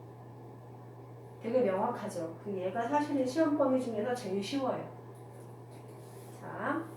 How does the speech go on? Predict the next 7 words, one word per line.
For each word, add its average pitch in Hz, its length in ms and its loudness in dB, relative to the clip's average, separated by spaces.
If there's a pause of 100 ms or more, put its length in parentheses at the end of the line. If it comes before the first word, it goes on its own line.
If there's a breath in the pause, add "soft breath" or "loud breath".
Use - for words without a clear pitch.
(680)
그다음에 220 580 6
삼 330 200 8
번에 349 380 12
일 381 500 12 (140)
서술절, 240 1000 6 (480 loud breath)
이 330 600 12
관형절, 208 1040 2